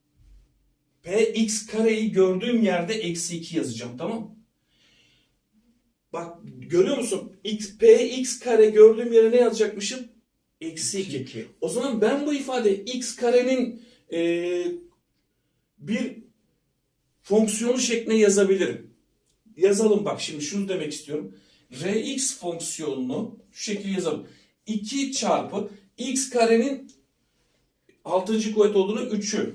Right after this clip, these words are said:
Speaker 1: Bak x karenin kübü. Gördün mü Ahmet? Kastettiğim bu.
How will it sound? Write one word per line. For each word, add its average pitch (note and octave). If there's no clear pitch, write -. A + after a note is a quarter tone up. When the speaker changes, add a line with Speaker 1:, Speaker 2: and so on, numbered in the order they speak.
Speaker 1:
Bak -
x -
karenin B3+
kübü. -
Gördün A3
mü G3+
Ahmet? B2
Kastettiğim D#3+
bu. G#2+